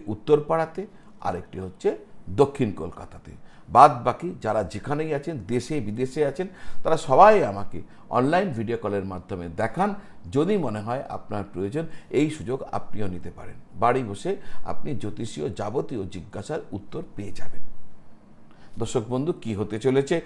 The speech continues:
সেই আলোচনায় প্রথমেই স্বাস্থ্যের কথা বলবো। স্বাস্থ্যের দিকে আপনাকে অধিক মনোযোগী হতে হবে। শনি যেহেতু ধীর গতির গ্রহ এবং অস্থি ও পেশির গ্রহ,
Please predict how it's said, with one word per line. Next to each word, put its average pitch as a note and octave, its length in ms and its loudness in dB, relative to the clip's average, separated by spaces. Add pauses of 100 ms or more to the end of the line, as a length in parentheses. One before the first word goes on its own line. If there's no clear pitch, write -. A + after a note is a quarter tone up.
(220)
সেই F#3+ 280 8
আলোচনায় E3 520 6 (280)
প্রথমেই F3+ 340 6
স্বাস্থ্যের C3+ 460 -2
কথা B2+ 240 0
বলবো। A#2+ 380 -2 (440)
স্বাস্থ্যের F3 540 10
দিকে D#3+ 200 2
আপনাকে C#3+ 360 2 (120)
অধিক C3 340 2
মনোযোগী A#2 520 0
হতে G2 260 -4
হবে। E2 280 -6 (380)
শনি G3+ 280 6
যেহেতু D#3+ 520 2
ধীর F#3 280 2
গতির C#3 360 0
গ্রহ B2+ 440 2 (360)
এবং D#3+ 360 0
অস্থি F3+ 640 0
ও C#3 80 6 (160)
পেশির G#3 460 4
গ্রহ, B2 260 0